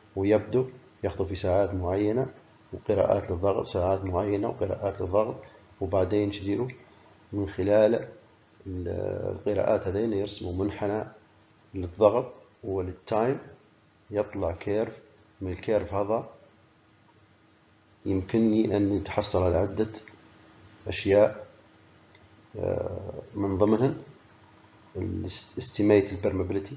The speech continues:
حصول على البرمبيليتي، آه، معرفة مقدار السكن، كان فيه دمج ولا ما فيش دمج، and reservoir volume. من أهم الأشياء في ال-،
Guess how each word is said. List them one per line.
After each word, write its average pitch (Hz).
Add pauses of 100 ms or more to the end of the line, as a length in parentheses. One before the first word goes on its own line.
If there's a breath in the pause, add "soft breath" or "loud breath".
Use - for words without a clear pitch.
(240)
حصول 101
على 90
البرمبيليتي، 90 (1120)
آه، 95
معرفة 101
مقدار 98
السكن، 113 (360)
كان 90
فيه 95
دمج 98
ولا 82
ما 82
فيش 90
دمج، 101 (920)
and 135 (500)
reservoir 107 (100)
volume. 85 (640)
من 92
أهم 107 (560)
الأشياء 107
في 98
ال-، 92